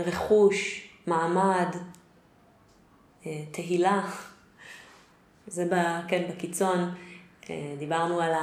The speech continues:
ההישגיות, אז איזה מין הישגיות, כן? הישג ש-, הישגים, איזה מין הישגים אנחנו בחברה הזאת מקדשים ושמים עליו, עליהם את ה-, את הטוב שלנו.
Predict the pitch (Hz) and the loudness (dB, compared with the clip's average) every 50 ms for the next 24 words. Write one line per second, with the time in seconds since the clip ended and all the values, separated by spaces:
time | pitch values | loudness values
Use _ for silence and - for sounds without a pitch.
0 | 156 156 156 156 156 156 - - - - - - - - _ - - 180 180 - | 0 -2 -2 -4 -6 -8 -12 -18 -20 -20 -20 -20 -20 -20 _ -8 -4 -2 -2 2
1 | 202 190 - 170 180 214 226 202 - - - - 165 160 - - 180 208 226 233 | 2 2 2 4 6 6 6 4 0 -4 -6 -6 -6 -6 -2 2 2 4 4 4
2 | 240 220 202 190 185 - - 175 165 165 160 165 165 - - - - - 170 165 | 4 4 4 2 2 0 -2 -2 -2 -2 -4 -4 -6 -10 -14 -12 -8 -8 -6 -6
3 | 170 175 175 175 180 - - 180 170 165 156 - - - - - - - - 156 | -6 -8 -10 -8 -8 -6 -4 -2 -4 -4 -4 -6 -10 -10 -10 -10 -8 -6 -6 -6
4 | 156 170 165 165 - - - 202 202 202 196 190 180 180 180 - - - 170 180 | -6 -6 -6 -8 -6 -4 0 2 4 4 4 4 2 0 0 -2 -2 0 0 2
5 | 180 175 175 175 - - - - - - - - - - - - - - - - | 2 2 0 -2 -6 -12 -18 -20 -20 -20 -20 -20 -20 -20 -20 -20 -20 -20 -20 -20
6 | - _ _ _ _ _ _ _ _ _ _ _ _ _ _ _ _ _ _ _ | -20 _ _ _ _ _ _ _ _ _ _ _ _ _ _ _ _ _ _ _
7 | _ - _ _ _ - _ _ - - - - - _ _ _ _ _ _ _ | _ -20 _ _ _ -20 _ _ -20 -20 -20 -20 -20 _ _ _ _ _ _ _
8 | _ _ _ _ _ - 180 175 175 - - 175 175 170 165 160 160 160 - - | _ _ _ _ _ -10 -8 -6 -6 -6 -2 -2 0 0 2 2 0 0 -2 -6
9 | - - - - _ _ _ - - 170 - - 180 170 175 170 180 180 180 180 | -12 -18 -20 -20 _ _ _ -12 -10 -10 -8 -4 -4 0 2 2 2 4 2 0
10 | 180 180 180 - 170 165 - - 202 196 196 185 180 180 - - 170 165 175 185 | 0 -2 -2 -2 -2 -2 0 4 6 6 6 6 4 2 0 -2 0 4 6 6
11 | 190 190 196 190 180 180 175 175 175 175 180 180 180 175 175 175 175 175 175 175 | 8 8 6 6 4 4 2 0 -2 -6 -8 -6 -4 0 2 4 4 4 4 2
12 | 175 175 170 170 170 170 165 160 156 156 156 156 - - - - _ _ _ _ | 2 2 2 0 0 0 -2 -2 -2 -4 -6 -8 -12 -18 -20 -20 _ _ _ _
13 | _ _ _ _ _ _ _ _ _ _ _ _ _ _ _ _ _ _ _ _ | _ _ _ _ _ _ _ _ _ _ _ _ _ _ _ _ _ _ _ _
14 | _ _ _ _ _ _ _ _ _ _ _ _ _ _ _ _ _ - - 165 | _ _ _ _ _ _ _ _ _ _ _ _ _ _ _ _ _ -16 -14 -14
15 | 160 - - 196 190 185 185 - - 190 175 165 160 156 156 151 | -10 -6 -2 -2 -2 -2 -2 -2 0 0 0 0 0 -2 -4 -6